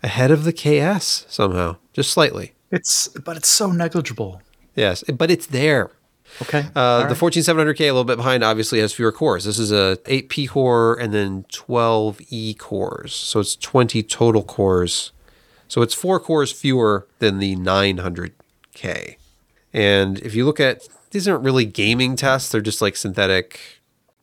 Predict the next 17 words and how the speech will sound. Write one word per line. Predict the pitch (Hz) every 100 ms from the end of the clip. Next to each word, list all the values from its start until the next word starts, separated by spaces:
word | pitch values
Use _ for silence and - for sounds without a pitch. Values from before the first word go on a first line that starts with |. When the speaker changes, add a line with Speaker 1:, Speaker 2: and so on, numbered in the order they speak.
| _
Speaker 1:
scenarios | - 156 135 117 85 - -
to |
see | - 104
if | 90
there's | 95 90
any | 90
C | 104 98
P | 104
U | 104
scaling. | 113 110 110 - _ - - _ _ -
Time | 120 110
Spy, | 131 113 110 107 _ -
again, | 107 101 98 98 _ _ _ _ _
the | 110
seven | 95 104 95
hundred | 95 92
K, | 104 95 92